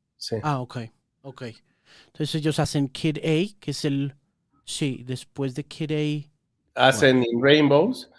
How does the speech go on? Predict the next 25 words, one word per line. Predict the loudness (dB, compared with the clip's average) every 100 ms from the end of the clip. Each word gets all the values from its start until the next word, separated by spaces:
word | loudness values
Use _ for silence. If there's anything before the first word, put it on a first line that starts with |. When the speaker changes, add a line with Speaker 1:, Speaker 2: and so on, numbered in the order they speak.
| -16
Speaker 2:
Sí. | -6 -2
Speaker 1:
y |
después, | -2 -4 -4 -2 0
eh, | 0 0 0
King | 2 4
of | 4
Limbs | 2 -2 -2
es | -6 -6
el | -8
primero | -8 -6 -4 -2 -2 -2
independiente | -4 -2 -2 0 2 2 0
que, | 0 -2 -4 -20 -20 _ _
que | 0
hacen | 2 2 2
esta | 2 4 6 6 2
increíble | -8 -6 -2 -2 0 0
idea | 0 2 2 0
de | -2 -6
tú | -8 -8
paga | -4 -2 -2
lo | -4
que | -10 -16
quieras | -12 -12 -12 -18
pagar | _ -20 -18 -20
por | _ -20